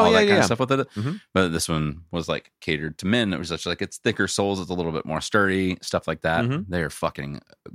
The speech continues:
Speaker 1: glorious.
Speaker 2: Nice.
Speaker 1: Yeah. Great purchase. If
Speaker 2: I
Speaker 1: you haven't got anything like that, pamper yourself.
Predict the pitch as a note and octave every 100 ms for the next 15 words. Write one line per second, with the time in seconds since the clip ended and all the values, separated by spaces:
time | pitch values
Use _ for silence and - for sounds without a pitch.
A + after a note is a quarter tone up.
0 | E2 D#2+ C#2 B1+ - - G2 F3 C3+ -
1 | - D#2+ C#2 - - G#2 - E2+ - -
2 | - _ _ _ - A2+ A#2+ G#2 F#2+ G2
3 | F#2 F2 - E2+ E2+ - E2+ D2+ - _
4 | _ F#2+ F2 D2 D2 - C#2+